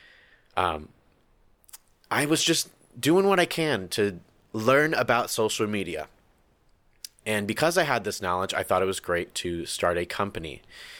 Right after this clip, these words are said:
Um, while I started this company, obviously, I didn't start making money right away. I had to find clients. Um, I was, I was figuring it out. Some people wanted videos. Sometimes I made a few hundred dollars on YouTube,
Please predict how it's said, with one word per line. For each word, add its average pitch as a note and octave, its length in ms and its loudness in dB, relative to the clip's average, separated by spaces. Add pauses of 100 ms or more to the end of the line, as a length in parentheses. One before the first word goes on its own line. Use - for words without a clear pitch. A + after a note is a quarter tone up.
(340)
Um, D#2+ 400 -6 (380)
while C#3 340 4
I F#3 80 6
started G#2+ 320 0
this F#2 140 -4
company, F2 500 -4
obviously, A2+ 640 0
I - 60 0
didn't G#2+ 180 -4
start B2 240 2
making A#2 300 0
money A2+ 220 2
right G#2 180 4
away. F#2+ 380 0
I G2 120 -2
had G#2+ 240 -2
to B2 80 -4
find G#2 260 0
clients. F2 600 -4 (440)
Um, E2 400 -2 (760)
I G#2 60 2
was, A2 300 -2
I A#2 60 2
was B2+ 140 -2
figuring F#3+ 300 2
it G#3 80 0
out. - 220 -2 (220)
Some B2+ 260 0
people D3 300 -2
wanted C#3+ 300 2
videos. D3 520 0 (260)
Sometimes B2+ 880 0
I A2+ 120 0
made A#2 380 2
a D#2+ 80 0
few B2+ 200 0
hundred A#2+ 280 -2
dollars A#2 360 0
on A#2 200 0
YouTube, B2 460 -6